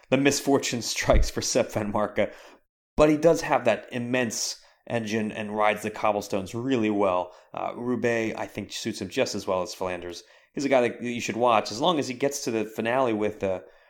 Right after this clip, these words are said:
with his bike intact, he's, he's a guy who can win the race. And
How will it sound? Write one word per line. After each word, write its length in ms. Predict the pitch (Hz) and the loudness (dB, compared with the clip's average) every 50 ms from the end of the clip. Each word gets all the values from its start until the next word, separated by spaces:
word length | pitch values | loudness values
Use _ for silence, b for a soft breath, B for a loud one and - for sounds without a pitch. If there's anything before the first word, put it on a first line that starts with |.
| b b b b | b b b b
with 140 | b 120 - | b -4 -2
his 120 | - 104 | -2 -4
bike 320 | - - 131 135 131 127 - | 0 2 4 4 2 2 -2
intact, 580 | 101 98 - - 147 147 110 104 98 92 - | -6 -6 -4 -2 0 2 2 2 0 -6 -8
he's, 320 | - - 120 113 110 - - | -10 -10 -8 -8 -6 -8 -10
he's 200 | - 123 120 110 | -10 -10 -10 -8
a 40 | 117 | -6
guy 220 | - 123 147 147 | -4 -4 -2 -2
who 60 | 135 123 | -2 -2
can 180 | - 135 131 | -2 -2 -2
win 140 | 131 135 131 | -2 -2 -2
the 60 | 127 | -2
race. 360 | 123 151 196 214 - - - | -2 0 0 0 0 -2 -4
And 440 | - - - 127 127 123 120 123 - | -6 -4 -4 -4 -4 -4 -6 -8 -10